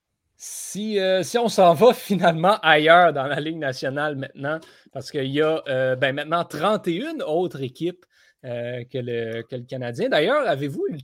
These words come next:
avez-vous eu l'occasion de, de voir un petit peu le Kraken à l'œuvre, euh, messieurs ? Je, je, on n'en a pas parlé du tout, mais je me pose la question. Avez-vous regardé un petit peu ?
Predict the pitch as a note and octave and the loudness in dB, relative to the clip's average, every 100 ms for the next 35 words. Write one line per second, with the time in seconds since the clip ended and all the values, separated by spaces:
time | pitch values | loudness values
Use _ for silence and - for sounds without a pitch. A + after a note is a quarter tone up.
0 | _ _ _ C#3+ C3+ D3+ B3 A#3+ F3+ C#3 | _ _ _ -6 -6 -6 -6 -4 -4 0
1 | C#3+ C3+ A#3 G3 D#3+ C#3 C#3+ B2 E3+ A3+ | 0 0 -4 -2 -2 0 -2 -2 0 0
2 | G3+ C3 - G3+ A3 E3+ E3 D3 C#3 G3 | -2 -6 -10 -8 -6 -4 -2 -2 -4 -8
3 | D#3+ C#3 F3+ B3 G3+ E3+ F3 E3+ D#3+ D#3+ | -6 -4 -4 -6 -8 -8 -6 -6 -8 -12
4 | C3+ A3+ F3+ D3 A#2 C3 C3 C3 C3 C#3 | -12 -10 -8 -8 -6 -6 -6 -6 -6 -4
5 | C3 C3+ C3+ C3 F3 D3 C3+ E3 B2 - | -2 -2 -2 -2 0 0 -2 -4 -8 -12
6 | - A#3+ D3 A#2+ B2+ E3+ E3+ D3 B2 B2+ | -10 -8 -8 -8 -8 -6 -6 -6 -6 -10
7 | - G#3 F3+ A#2 D#3 C#3+ B2 D3 C#3 - | -10 -8 -8 -10 -14 -8 -8 -6 -10 -12
8 | - G3+ | -8 -8